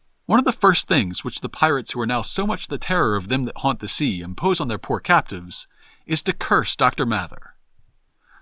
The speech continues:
The pirates now strangely fallen into the hands of justice here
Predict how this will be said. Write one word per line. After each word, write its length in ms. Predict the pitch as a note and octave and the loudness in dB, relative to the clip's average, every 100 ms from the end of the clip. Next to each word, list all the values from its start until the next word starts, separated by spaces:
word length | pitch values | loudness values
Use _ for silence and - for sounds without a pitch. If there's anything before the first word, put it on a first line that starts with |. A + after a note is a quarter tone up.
| - | -10
The 100 | C#3 | -8
pirates 420 | - G3+ G3+ F#3 E3 | 0 2 2 0 0
now 140 | D3+ | 2
strangely 500 | - F#3 G3+ - G2+ | 2 2 0 -2 -2
fallen 380 | - C#3 D#3 C3+ | -2 0 0 -2
into 160 | C3 | -2
the 120 | A2 G#2 | -4 -4
hands 300 | F3 E3+ A2+ | -4 -2 -4
of 80 | |
justice 420 | - D#3 - A2 - | -2 -2 0 0 0
here 320 | G#2 F#2 | -2 -8